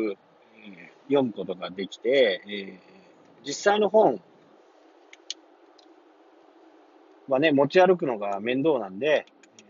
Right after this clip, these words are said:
全部、えー、電子書籍にして、ね、持ち歩きながら、えー、時々こう読み返す。まあ、マーカーなんかもね、あ、iPadだとマーカーをつけたりすることができるんで、えー、重要な部分だけをね、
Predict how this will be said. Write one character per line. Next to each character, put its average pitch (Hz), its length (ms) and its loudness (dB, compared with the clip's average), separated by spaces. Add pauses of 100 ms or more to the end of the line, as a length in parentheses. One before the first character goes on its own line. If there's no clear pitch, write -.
(180)
全 165 200 0
部、 139 340 -4
え 98 160 -10
ー、 - 20 -8 (640)
電 175 180 4
子 - 60 -4
書 226 80 -2
籍 190 240 -4
に - 120 -18
し - 80 -20
て、 87 200 -12 (180)
ね、 127 140 -6
持 104 160 -6
ち - 160 2
歩 135 180 6
き 139 120 -8
な 131 120 0
が 98 140 -2
ら、 80 120 -12 (560)
え 113 60 -14
ー、 - 20 -16
時 165 220 -2
々 214 160 6 (160)
こ 190 140 6
う 147 40 4
読 117 140 2
み 120 120 -2
返 98 280 4
す。 - 200 -20 (440)
ま 123 80 -4
あ、 - 20 -6
マ 127 180 4
ー 135 40 -4
カ 139 160 2
ー 135 40 -2
な 143 100 -2
ん 135 60 -8
か 92 120 -12
も 90 120 -14
ね、 139 280 -10
あ、 101 260 -6
iPad 110 380 -2
だ 87 80 -16
と - 40 -20 (220)
マ 123 160 -2
ー 131 40 -2
カ 131 180 4
ー - 20 6
を 123 80 2
つ - 80 -12
け 120 120 -4
た 90 80 -8
り 85 140 -16 (100)
す - 120 -20
る 104 60 -16
こ 113 120 -8
と 104 60 -10
が 90 100 -14
で 95 120 -14
き 110 120 -4
る 92 80 -12
ん 85 100 -16
で、 120 280 0 (520)
え - 20 -20
ー、 110 40 -20 (840)
重 151 180 4
要 170 160 6
な 165 100 4
部 165 140 -2
分 113 220 -8
だ 95 120 -8
け 95 100 -10
を 90 80 -8
ね、 104 180 -12